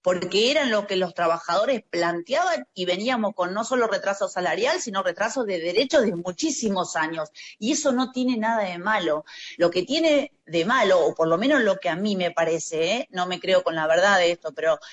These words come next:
sí me parece lo que nos ha hecho muchísimo daño, el anti. Nos ha hecho mucho daño en los debates. Obviamente que uno siempre, y nosotros somos, digamos, parte de, eh, porque nos corresponde eso,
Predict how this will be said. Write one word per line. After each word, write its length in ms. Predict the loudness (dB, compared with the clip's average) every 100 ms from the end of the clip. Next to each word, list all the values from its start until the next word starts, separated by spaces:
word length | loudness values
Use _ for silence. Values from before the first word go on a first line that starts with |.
| -20 _
sí 260 | -4 4 6
me 140 | 6
parece 380 | 4 2 2 2
lo 240 | 2 0
que 180 | 0 -2
nos 300 | -2 -4 -6
ha 200 | -2 2
hecho 360 | 4 2 2 0
muchísimo 800 | 2 -2 -2 -2 0 0 2 2
daño, 320 | 2 4 2 2 -2 -20 _ 0
el 180 | 2
anti. 600 | 4 2 0 -4 -8 -10 -12 _ _ _ _ _ _
Nos 160 | -2 2
ha 200 | 4 2
hecho 240 | 2 -2
mucho 320 | -2 -2 0
daño 460 | 2 2 2 0 0
en 160 | -2 0
los 160 | 2
debates. 640 | 2 2 0 -2 -4 -6 -2
Obviamente 500 | 2 2 2 2 0
que 80 | 2
uno 400 | 2 4 4 2 -2
siempre, 760 | -2 2 2 4 2 2 -2
y 140 | -6 0
nosotros 720 | 0 2 0 2 2 2 _
somos, 460 | -4 0 2 2 2
digamos, 440 | 2 2 2 0 -2 -16 _
parte 320 | 0 2 2 4
de, 340 | 4 4 2 -4 _ _ _
eh, 200 | 2 2
porque 240 | -2 -2
nos 160 | -2 -2
corresponde 800 | 0 0 0 2 2 2 0 2
eso, 560 | 2 2 2 2 2